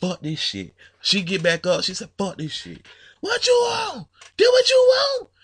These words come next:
You want some of me? You want some of me?" Whatever. Like, you know, she giving them that banner. She like, "Yo, I,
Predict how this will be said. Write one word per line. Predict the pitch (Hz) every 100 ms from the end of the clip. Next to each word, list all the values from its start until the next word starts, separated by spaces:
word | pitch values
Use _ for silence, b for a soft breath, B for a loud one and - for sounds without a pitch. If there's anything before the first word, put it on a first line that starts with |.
| B B
You | 392 523
want | 523 494
some | 508 523
of | 508 571
me? | 587 571 - B B B
You | 523
want | 508 - 554
some | - - 508
of | 523
me?" | 349 508 - 427 392 - b b b b _
Whatever. | 110 120 120 117
Like, | 120 117
you | 160
know, | 151
she | 127
giving | 156 117
them | 98
that | 92 80
banner. | 131 139
She | 113 87
like, | 76 -
"Yo, | -
I, | -